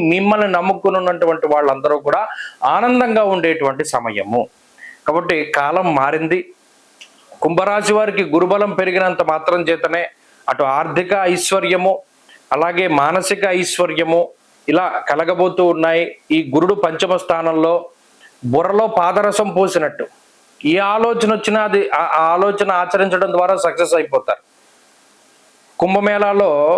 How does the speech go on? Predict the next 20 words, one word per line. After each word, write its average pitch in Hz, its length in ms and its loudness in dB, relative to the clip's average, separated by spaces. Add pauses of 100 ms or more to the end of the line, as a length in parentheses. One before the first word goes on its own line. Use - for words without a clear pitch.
(360)
వేపులలు 175 600 2
అమ్మి 190 180 0
వేలకు 180 400 0
వేలు 185 180 2
సంపాదించాడు 165 640 -2
ఒకడు, 120 220 -4 (400)
అలా 208 360 2
ఏదో 233 380 2
ఒక 233 120 -2
థాట్ 220 340 0
వస్తుంది, - 380 -8 (800)
ఆ 151 100 0
వ్యాపారం 175 560 0
పెట్టేస్తారు, 202 540 -2
సంపాదించేస్తారు. 165 880 -2 (760)
అలా 214 220 0
ఏదో 220 280 0 (100)
ఒక 220 120 0
ఆలోచన, 196 460 0
ఉద్యోగం 202 500 0